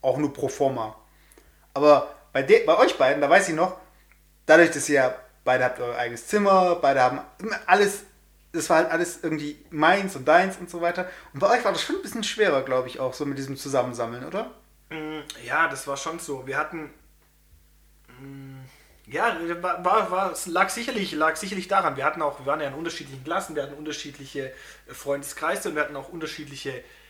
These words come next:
Speaker 2: Decks. Ja, das heißt, ich hatte nicht das gleiche Sammelziel wie er und dadurch, ähm, war das auch nicht so, dass man gesagt hat, okay, man, ähm, wirft es irgendwo zusammen, weil wir unterschiedliche Ziele verfolgt haben. Aber später hat man dann irgendwie schon gemerkt, ja, okay, äh, das macht dann schon einfach Sinn, ja, das ist einfach eine vo-,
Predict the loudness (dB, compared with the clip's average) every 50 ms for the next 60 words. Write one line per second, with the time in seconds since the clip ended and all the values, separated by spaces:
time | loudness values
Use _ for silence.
0 | _ _ _ _ -20 -16 -6 -4 -4 -4 -4 -6 -12 -14 -14 -18 -20 _ _ _
1 | _ -6 -4 -4 -4 -2 0 2 0 0 0 -4 -12 -12 -10 -6 -6 -6 -6 -6
2 | -10 -12 -10 -12 -10 -6 -6 -6 -4 -6 -8 -4 -4 -4 -4 -4 -8 -8 -12 -12
3 | -12 -12 -12 -8 -6 -4 -4 -4 -6 -10 -16 -20 -20 -20 -12 -8 -6 0 4 4
4 | 4 4 0 -4 -6 -4 -4 -4 -4 -2 -2 -2 -2 -2 -6 -8 -8 -8 -8 -8
5 | -10 -10 -8 -6 -6 -6 -6 -4 -4 -6 -6 -6 -8 -8 -8 -6 -8 -10 -10 -10
6 | -6 -4 -4 -4 -4 -6 -8 -18 -20 -18 -8 -4 -4 -2 -2 -4 -10 -12 -10 -10
7 | -10 -10 -12 -16 -16 -10 -2 -2 -2 -2 -2 -8 -10 -8 -6 -6 -6 -6 -8 -12
8 | -8 -2 -2 0 0 0 -2 -2 -6 -8 -8 -8 -8 -8 -8 -10 -10 -10 -10 -10
9 | -10 -10 -10 -10 -10 -10 -10 -12 -12 -10 -12 -14 -16 -16 -20 -20 -14 -6 -6 -2
10 | -2 0 -2 -2 -2 0 0 0 0 0 -2 -4 -4 -6 -8 -8 -6 -6 -6 -4
11 | -4 -2 -2 -2 -4 -4 -4 -4 -4 -4 -4 -6 -6 -6 -6 -6 -10 -18 -20 -20
12 | _ -8 -6 -6 -4 -4 -6 -2 -2 -2 -2 -2 -4 -4 -4 -2 -4 -4 -4 -4
13 | -10 -12 -10 -10 -10 -10 -10 -8 -8 -8 -6 -4 -4 -4 -4 -4 -6 -6 -6 -10
14 | -12 -12 -12 -14 -14 -10 -10 -10 -10